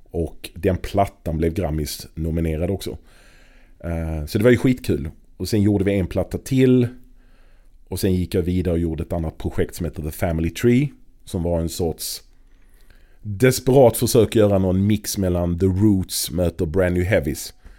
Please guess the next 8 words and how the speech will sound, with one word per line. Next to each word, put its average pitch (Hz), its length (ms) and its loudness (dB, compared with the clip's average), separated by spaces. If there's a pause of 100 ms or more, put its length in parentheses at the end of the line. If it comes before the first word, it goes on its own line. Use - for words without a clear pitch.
(440)
Jag 95 200 0
ville 95 180 2
ha, 82 420 2
ehm, 78 280 -2 (1040)
jag 95 140 -2
ville 98 140 2
ha 98 100 4
live-elementen, 95 1700 0